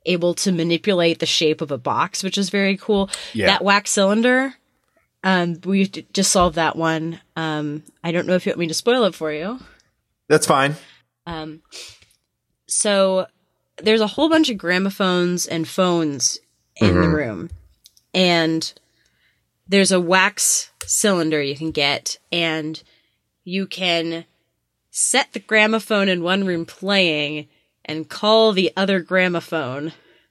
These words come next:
Speaker 1: and get it to record on the wax cylinder the song it's playing.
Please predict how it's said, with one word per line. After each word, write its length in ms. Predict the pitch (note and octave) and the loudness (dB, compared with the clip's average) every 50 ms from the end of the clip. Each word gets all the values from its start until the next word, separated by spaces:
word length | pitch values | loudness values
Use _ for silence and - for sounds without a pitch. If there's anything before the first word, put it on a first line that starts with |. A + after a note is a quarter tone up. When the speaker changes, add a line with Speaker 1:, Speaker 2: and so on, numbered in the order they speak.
| _ _ _ _ _ _ _ _ - | _ _ _ _ _ _ _ _ -4
Speaker 1:
and 200 | F#3+ F#3 F3+ E3 | -4 -2 -2 -2
get 100 | F#3 E3 | 0 -2
it 120 | F3 - | -2 -2
to 140 | - - G#3 | -2 -4 -2
record 500 | E3 E3+ D#3+ - - - G#3+ G#3 F#3+ F3 E3 | -2 -4 -6 -4 -2 0 2 4 4 2 2
on 60 | D#3 | 0
the 80 | D#3+ | -2
wax 300 | D#3 E3 D#3+ D3+ C#3+ - - | -2 0 0 -2 -2 -4 -4
cylinder 380 | - F3+ E3 D#3 D3+ D#3 D#3+ | -2 -2 -2 -2 -2 -2 -2
the 100 | D3 D3 | -4 -4
song 280 | D3 - E3+ D#3+ E3+ F#3 | -6 -6 -4 -4 -2 -2
it's 140 | G#3 A3 - | -4 -6 -6
playing. 460 | - - C4 C4+ C#4 D4 D4+ D#4 D4+ | -8 -8 -6 -4 -2 -2 -2 -4 -6